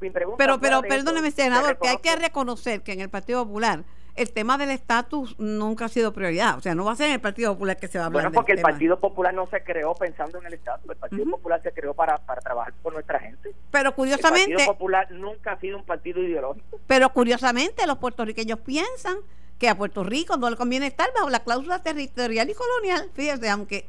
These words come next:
Speaker 2: y sean, sean populares o sean de la ideología que sea, o P N P.
Speaker 1: Pues mira,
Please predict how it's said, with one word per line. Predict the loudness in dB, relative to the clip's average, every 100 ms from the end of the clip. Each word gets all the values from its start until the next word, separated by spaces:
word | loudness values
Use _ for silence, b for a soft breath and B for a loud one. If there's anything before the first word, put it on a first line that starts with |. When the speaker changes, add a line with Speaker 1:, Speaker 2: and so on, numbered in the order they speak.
| -4
Speaker 2:
y | -2 0
sean, | 2 4 2 0 2
sean | 2
populares | 4 2 4 6 6 6 2
o | -4
sean | -2 -2 -2 -2
de | -4
la |
ideología | -4 -2 0 -2
que | -2
sea, | -6 -2 -2
o | -2
P | -4
N | -4
P. |
Speaker 1:
Pues | -2 0
mira, | 2 0